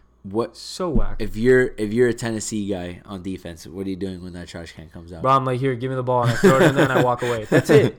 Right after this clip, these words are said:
Speaker 1: <laughs>
Speaker 2: I'm like, "Yo, this," you know, I, I'd be like, "Coach, you know why this sucks? 'Cause we suck, and we have, <laughs> we're holding up a fucking trash. That's why we're not a trash can, 'cause we are trash right now." Oh, dude.
Speaker 1: And next year there's gonna
Speaker 2: Oh.
Speaker 1: be more,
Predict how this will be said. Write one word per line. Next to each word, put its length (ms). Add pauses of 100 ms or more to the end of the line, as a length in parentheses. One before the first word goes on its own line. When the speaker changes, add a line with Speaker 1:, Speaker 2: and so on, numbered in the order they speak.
(100)
Speaker 1:
<laughs> 120
Speaker 2:
I'm 120
like, 180
"Yo, 140
this," 280 (260)
you 100
know, 100 (160)
I, 200
I'd 100
be 140
like, 140
"Coach, 360
you 140
know 80
why 120
this 240
sucks? 280 (180)
'Cause 200
we 220
suck, 400 (220)
and 160
we 140
have, 260
<laughs> 0
we're 120
holding 360
up 140
a 60
fucking 420
trash. 180 (280)
That's 140
why 140
we're 120
not 300 (240)
a 100
trash 400
can, 240
'cause 200
we 200
are 200
trash 480
right 160
now." 260 (680)
Oh, 460
dude. 340 (720)
Speaker 1:
And 120
next 220
year 100
there's 80
gonna 140
Speaker 2:
Oh. 20
Speaker 1:
be 120
more, 560